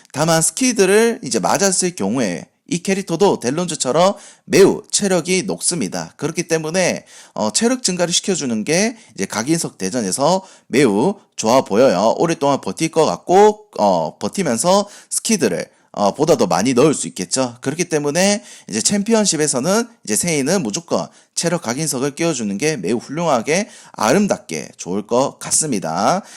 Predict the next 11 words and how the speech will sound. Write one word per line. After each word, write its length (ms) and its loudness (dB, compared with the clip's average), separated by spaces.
어, 180 0
또 100 -4
세인이 800 -2
솔직히 720 -2
피비이보다는 1080 0
피비피, 580 0
어, 140 -4
기준이 440 -2
큰 420 -4
캐릭터이기 520 -4
때문에, 640 0